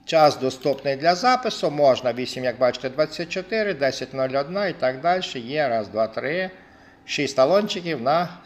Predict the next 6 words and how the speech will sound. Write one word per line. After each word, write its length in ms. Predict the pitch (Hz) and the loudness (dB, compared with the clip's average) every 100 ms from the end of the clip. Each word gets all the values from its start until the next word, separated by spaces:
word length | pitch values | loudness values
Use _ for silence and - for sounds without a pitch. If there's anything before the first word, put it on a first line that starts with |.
| - | -12
складання 520 | - 101 117 156 160 | -6 -2 2 2 2
практичного 580 | - 92 - 120 - 104 | -6 -8 -6 -6 -4 -4
іспиту. 360 | 104 113 143 135 | -6 -6 -4 0
Зразу 440 | 214 180 - 151 143 151 | 6 4 4 -8 -6 2
дам 240 | 175 170 | 2 2
рекомендацію 800 | 180 196 202 202 208 208 190 | 0 2 2 2 2 0 -2